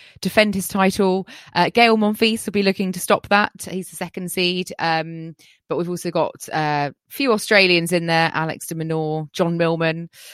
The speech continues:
um, James Duckworth. Joel, I know you love your Australian players. Um, Alex Bublik is also, uh, milling around in Sofia. So, um,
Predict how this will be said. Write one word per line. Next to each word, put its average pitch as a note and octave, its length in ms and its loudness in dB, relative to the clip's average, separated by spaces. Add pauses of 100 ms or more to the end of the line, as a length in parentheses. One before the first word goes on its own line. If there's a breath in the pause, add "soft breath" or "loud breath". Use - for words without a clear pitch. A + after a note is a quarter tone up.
(220 loud breath)
um, D#3 400 2
James A#3+ 340 4
Duckworth. G#3 680 0
Joel, G3 300 4
I G#3 60 6
know B3 120 0
you A3+ 220 0
love F#3 260 2 (260)
your E3 120 -2
Australian D#3 680 0
players. D3+ 600 -2
Um, D#3+ 440 2
Alex F#3+ 300 2
Bublik F3+ 400 -2 (140)
is F3 120 -10
also, D3+ 520 -4 (540 soft breath)
uh, D3+ 180 2
milling F3 360 4
around D3+ 460 0
in D#3 220 -4
Sofia. C#3+ 580 -2
So, C#3+ 460 -2
um, C#3+ 340 -4